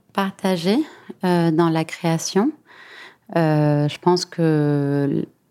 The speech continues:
il y a la phase mère et fille, et il y a aussi la phase de deux femmes artistes, euh, qu'on vit dans nos dialogues. Et, et peut-être que elle, euh, petite,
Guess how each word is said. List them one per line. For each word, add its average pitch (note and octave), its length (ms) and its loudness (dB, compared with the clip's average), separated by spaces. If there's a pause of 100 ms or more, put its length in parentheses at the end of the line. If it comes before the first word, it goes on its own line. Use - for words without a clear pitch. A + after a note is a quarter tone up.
(260)
il D#3 120 0
y D3+ 100 6
a C#3+ 260 0
la C#3 260 0
phase D#3 500 -2
mère D3 480 2
et D#3 100 0
fille, G3 440 2
et D#3+ 40 4
il C#3 80 -2
y D3 40 2
a C#3+ 100 0
aussi - 240 -6
la D3 140 2
phase D3+ 300 -2
de D3 120 -4
deux C#3+ 160 -2
femmes D3 280 0
artistes, - 600 -4 (640)
euh, C#3+ 240 0
qu'on D3 300 0
vit E3 240 2
dans F3+ 160 2
nos D3 160 2
dialogues. D3+ 540 0 (720)
Et, D3 680 2
et D#3 120 2
peut-être D#3+ 500 -2
que D3+ 340 0 (100)
elle, E3 400 0 (500)
euh, C#3 300 -2
petite, D#3 520 -2